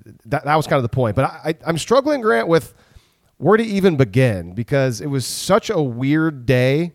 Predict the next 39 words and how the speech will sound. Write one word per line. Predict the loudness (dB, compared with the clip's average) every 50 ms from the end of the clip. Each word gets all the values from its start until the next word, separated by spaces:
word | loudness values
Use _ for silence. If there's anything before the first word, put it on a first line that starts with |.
| _ _
such | -8 -4 -4 -2 0 0
a | 0
weird | 0 0 0 0 0 0 -2
game. | 0 0 0 0 2 0
Obviously, | 0 0 -2 -4 -4 -2
there | 0 0 0
was | 0 0
the | -2 -2
weather | -2 0 -2 0 0 0 0
delay. | 0 0 0 0 0 0 0 -2 -4 -4 -8 _ _ _ _ _ _ _ _ _ _ _ _ _ _ _
Uh, | -6 -6 -4 -4 -4 -6 -8 -12 -16 -20 -20 _ _ _ _ _ _ _ _ _ _ _ _ _ _ _ _ _ _ -20 -20 -20 _ _ _ _ _ -6
since | -2 -2 -2 -2 0
when | 2 2 2 2 2
does | 0 0 4 4
it, | 4 4 2 -2 _ _ _ _ _ _ _ _ _ _ _ _ _ -2
does | 0 2 2
it | 0
lightning | -2 0 2 2 2 2 2 2 0 0 2
when | 0 0
it's | 0 -2 -4
below | -4 -2 2 4 4 4 4
forty | 2 -2 -2 -2 0 0 0
degrees? | -2 -2 -2 -2 -2 0 0 -2 -2 -4 -8 -10 -12 -12
I, | -10 -10 -10 -10 -12 -16 -16 -20 _ -8
I | -4 -2
guess | 0 0 0 -2 -6 -12 _ _ _ _ _ _ _ _ -6
that, | -6 -4 0
that | 2 2 4
was | 4 2 0
what | -2 -4
caught | -2 -4 -2 0
me | 2 2 2
off | 2 0 -2 -4
guard. | -4 -4 -2 -2 -2
I, | -2 -2 -4 -4
I | -4 -4
guess | -2 -2 -2 -2
it | -2 -2
doesn't, | -2 -2 -4 -4 -8